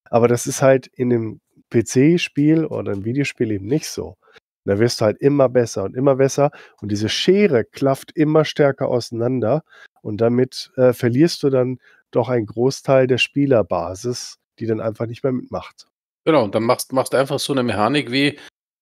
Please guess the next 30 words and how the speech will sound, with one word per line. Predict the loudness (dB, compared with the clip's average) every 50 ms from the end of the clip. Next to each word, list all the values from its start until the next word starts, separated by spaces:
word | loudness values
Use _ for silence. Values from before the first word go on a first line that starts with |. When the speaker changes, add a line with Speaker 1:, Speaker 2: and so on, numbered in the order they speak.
| _ _
Speaker 2:
wenn | -2 0 2
du | 2 4
einmal | 4 4 4 4 2 2
in | 2 0
den, | 0 -2 -2 -2 -4 -6 -6 -6
in, | -8 -8
in | -6 -6 -4 -4
dem | -4 -2 -2 -2
Mech | -2 -2 -2 -4
verloren | -6 -6 -2 0 2 2 2 0
hast, | 0 0 0 -2 -2 0 0
ja, | 2 2 2 0 -4 -12 -20 _ _ _ -6
äh, | 0 2 2 4 4 2 2 0 -2
indem | -4 -4 -4 -2 -2
du | -2 0 0 0 -2 -4 -6 -8 -12 -8
gewisse, | -6 -2 -2 -2 -2 0 0 0
also | 0 0 0 0
wenn | 0 -2
du | -2
sehr | 0 0 2 0
viel | 0 0 -2 -2 0 2 2
in | 0
einem | 0 0 -2 0 0
Mech | -2 -2 -2
gewonnen | -4 -4 -2 -2 -2 -2 -2 0
hast | 0 0 -2 -4 -6
und | -6 -6
dann | -4
verlierst | -2 -2 -2 0 0 -2 -4 -4 -4
einmal, | -4 -2 -2 -2 -2 -2 -2